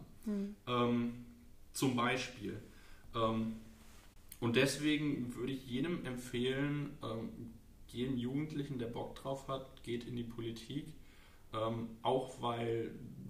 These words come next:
Speaker 2: zugegebenermaßen die Zeit etwas drängt. Ähm, besonders die Klimaproblematik wird unsere Generation, die Jugend und die Jüngeren ja noch viel mehr,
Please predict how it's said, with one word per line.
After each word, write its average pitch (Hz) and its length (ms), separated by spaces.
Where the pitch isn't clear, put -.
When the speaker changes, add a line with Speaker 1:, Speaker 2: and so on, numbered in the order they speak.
Speaker 2:
zugegebenermaßen 120 1400
die 113 120
Zeit 139 500
etwas - 460
drängt. - 460
Ähm, 113 400
besonders 127 580
die 123 100
Klimaproblematik 101 1300
wird 104 260
unsere 139 360
Generation, 120 960
die 113 160
Jugend 127 420
und 110 240
die 107 120
Jüngeren 120 400
ja 110 100
noch 110 180
viel 107 180
mehr, 117 360